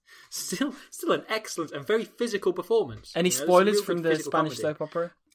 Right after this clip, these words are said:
Speaker 1: I watched about a minute. So there was a princess in it who got saved,
Speaker 2: Mm-hmm.
Speaker 1: and there was, like, a princess crying, uh, in, like, a, like, a big bedroom.
Speaker 2: Okay.
Speaker 1: Uh, was, like, the,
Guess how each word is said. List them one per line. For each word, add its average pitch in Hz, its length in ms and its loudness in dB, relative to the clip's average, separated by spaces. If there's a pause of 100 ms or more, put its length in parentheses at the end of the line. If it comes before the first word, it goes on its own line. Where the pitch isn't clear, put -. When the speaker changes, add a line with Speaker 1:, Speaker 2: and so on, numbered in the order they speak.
Speaker 1:
I 160 340 2
watched 214 200 -4
about 143 160 0
a 139 40 -10
minute. 139 380 -10
So 156 140 -2
there 151 80 2
was 147 100 2
a 147 40 -4
princess 196 460 -2
in 123 100 -6
it 135 120 -10
who 131 80 -12
got 135 160 -6
saved, 131 520 -6
Speaker 2:
Mm-hmm. 170 140 -6 (100)
Speaker 1:
and 143 100 -8 (200)
there 139 120 -10
was, 135 120 -8
like, 139 120 -4
a 139 40 -12
princess 151 380 -4
crying, 123 600 -2 (300)
uh, 117 380 -2
in, 127 100 -10
like, 120 160 -10
a, 120 240 -8
like, 120 160 -10
a 120 40 -8
big 117 300 -12
bedroom. 113 440 -10
Speaker 2:
Okay. 147 340 -6
Speaker 1:
Uh, 117 220 -8
was, 117 100 -12
like, 127 140 -8
the, 117 260 -8